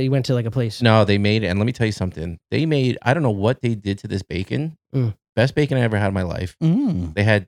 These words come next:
Speaker 2: turkey bacon, which normally turkey
Speaker 3: Miss
Speaker 2: bacon
Speaker 3: me.
Speaker 2: hater.
Speaker 1: Yeah, yeah, yeah.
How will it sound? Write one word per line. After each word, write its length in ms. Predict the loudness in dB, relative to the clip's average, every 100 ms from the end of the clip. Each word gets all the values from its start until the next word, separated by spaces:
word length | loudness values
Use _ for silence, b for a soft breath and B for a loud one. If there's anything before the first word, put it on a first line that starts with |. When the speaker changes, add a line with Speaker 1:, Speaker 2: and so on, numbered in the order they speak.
| _
Speaker 2:
turkey 360 | 0 0 0 0
bacon, 560 | 0 -2 -4 -4 -4 -2
which 260 | -2 0
normally 560 | 2 4 4 2 0 -6 _ _ _ _ _ _ _ _ 2
turkey 160 | 2
Speaker 3:
Miss 60 | 4
Speaker 2:
bacon 120 | 0
Speaker 3:
me. 80 | -2
Speaker 2:
hater. 600 | -8 -4 0 2 0 -2
Speaker 1:
Yeah, 240 | 0 2 0
yeah, 180 | 0
yeah. 240 | 0 -2